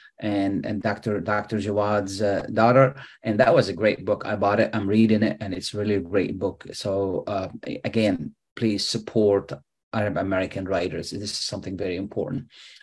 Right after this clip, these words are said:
Just like we ask you always to support our radio station, because we're here to inform, we're here to share stories with you,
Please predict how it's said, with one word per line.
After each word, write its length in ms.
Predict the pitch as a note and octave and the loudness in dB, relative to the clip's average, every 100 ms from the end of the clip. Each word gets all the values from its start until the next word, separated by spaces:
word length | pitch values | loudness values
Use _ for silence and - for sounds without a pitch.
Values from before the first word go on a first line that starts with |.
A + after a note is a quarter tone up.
| - | 0
Just 200 | C3 - | 4 6
like 160 | B2+ | 6
we 120 | B2+ F#2+ | 8 8
ask 300 | B2 B2+ C#3 | 6 6 8
you 100 | B2 | 10
always 280 | C3 C3+ C3+ | 10 10 6
to 80 | |
support 420 | C3+ C#3 - C3+ A2 | 2 2 6 6 6
our 120 | A#2+ | 4
radio 320 | C#3 E3+ A2 | 4 4 0
station, 480 | - F#2+ F#2 F2 G2 | -2 -6 -8 -6 -6
because 420 | G#2 A2 G#2 G#2 | -2 4 4 4
we're 200 | G#2+ G#2+ | 2 2
here 440 | G#2 B2 A2 G#2 - - - - | 4 6 6 4 -4 -18 -12 -6
to 80 | - | -4
inform, 640 | - - A2 G#2+ G2 G2+ | -4 0 4 6 6 2
we're 160 | F#2 G2+ | 0 0
here 300 | A#2 G#2+ G2+ | 2 2 2
to 160 | - | -2
share 260 | G2 G#2 F#2+ | -4 -2 -2
stories 520 | - G#2+ G2 F#2+ F2 | -4 -2 -2 -2 -2
with 260 | F2+ C#3 C3+ | 6 8 10
you, 340 | A2 F#2+ F#2+ | 8 6 0